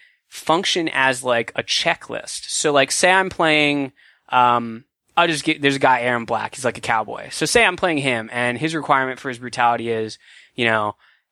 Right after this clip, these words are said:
have two grabs, hit them with, like, your rolling ball of steam, and then, like, throw sand on them. There's, like, you know, five or six things you have to do. And then, assuming that you accomplish all that, and then you finish with a certain move,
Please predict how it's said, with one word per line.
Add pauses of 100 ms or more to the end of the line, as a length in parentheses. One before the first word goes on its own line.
have
two
grabs,
hit
them
with,
like,
your
rolling
ball
of
steam,
and
then,
like,
throw
sand
on
them.
There's,
like, (260)
you
know,
five
or
six
things
you
have
to
do. (340)
And
then, (380)
assuming
that
you
accomplish
all
that, (120)
and
then
you
finish
with
a
certain
move,